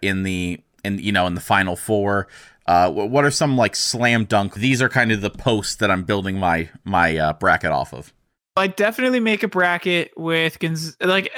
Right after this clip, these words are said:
Speaker 2: I always like to go for the multi-bracket method. I usually, I usually make three,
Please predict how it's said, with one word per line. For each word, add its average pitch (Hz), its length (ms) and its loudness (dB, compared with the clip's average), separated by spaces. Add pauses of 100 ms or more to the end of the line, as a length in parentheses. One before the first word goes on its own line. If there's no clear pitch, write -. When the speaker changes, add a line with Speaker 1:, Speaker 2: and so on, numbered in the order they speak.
(160)
Speaker 2:
I 226 320 2
always 208 500 2
like 170 200 0
to 165 80 -4
go 156 180 0
for 165 160 -4
the 156 80 -4
multi-bracket 139 760 -4
method. 135 340 -4
I 143 60 2
usually, 143 580 -4 (140)
I 156 40 0
usually 160 320 0
make 151 180 -2
three, 139 500 -4